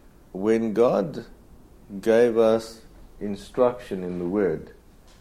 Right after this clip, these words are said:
is there any chance that He didn't give us all the instruction?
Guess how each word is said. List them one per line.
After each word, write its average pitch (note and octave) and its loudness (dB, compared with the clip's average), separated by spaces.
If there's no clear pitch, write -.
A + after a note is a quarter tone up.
is - -20
there D#3+ -4
any G#3+ -4
chance E3+ 2
that C#3+ 2
He B2+ 0
didn't B2 -2
give A#2 0
us A2+ 0
all A#2+ -2
the A2 -2
instruction? - -10